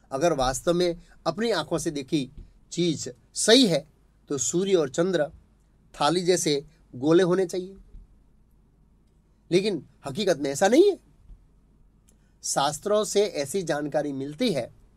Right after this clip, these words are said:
कि सूर्य और चंद्र पृथ्वी से अनेक गुना बड़ा है, बहुत ज़्यादा बड़ा है। तो फिर ऐसे क्यों दिखते हैं? क्योंकि हम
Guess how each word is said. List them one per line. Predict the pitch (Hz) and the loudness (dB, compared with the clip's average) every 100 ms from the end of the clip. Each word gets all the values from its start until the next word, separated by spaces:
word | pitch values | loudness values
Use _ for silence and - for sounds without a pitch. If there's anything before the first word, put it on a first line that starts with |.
| _ _ _ | _ _ _
कि | 147 | -6
सूर्य | - 180 214 233 | -4 -2 0 2
और | 185 170 | 2 0
चंद्र | 180 190 139 123 _ _ - | -2 0 -2 -2 _ _ 0
पृथ्वी | 175 175 208 | 0 0 -4
से | - 135 - _ - | -2 -4 -8 _ 0
अनेक | 180 220 233 233 233 214 156 | 4 6 6 4 2 -2 -4
गुना | 175 170 139 - _ _ | -4 -4 -6 -12 _ _
बड़ा | 104 143 123 | -6 -6 -6
है, | 107 - - | -12 -18 -14
बहुत | 135 170 143 | -2 -2 0
ज़्यादा | 143 151 | -2 0
बड़ा | 127 117 | -2 -8
है। | 107 - _ _ _ _ _ _ _ - | -14 -20 _ _ _ _ _ _ _ -4
तो | 175 | -2
फिर | 175 190 | 2 2
ऐसे | 170 202 | 2 0
क्यों | 240 | -2
दिखते | 233 170 208 | -2 -2 -4
हैं? | 196 - _ - _ _ _ _ _ - | -4 -8 _ -20 _ _ _ _ _ -6
क्योंकि | 160 175 | -4 -2
हम | 165 185 214 | 0 0 0